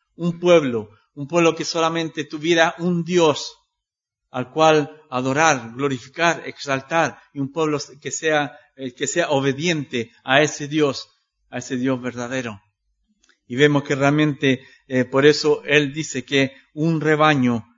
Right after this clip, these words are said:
y un pastor. Y él es nuestro pastor.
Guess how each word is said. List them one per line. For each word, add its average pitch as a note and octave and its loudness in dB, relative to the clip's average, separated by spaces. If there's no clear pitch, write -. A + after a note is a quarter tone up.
y C3+ 0
un D3 2
pastor. B2 -2
Y D3+ 4
él D#3 4
es A#2+ -6
nuestro B2 -8
pastor. G#2+ -20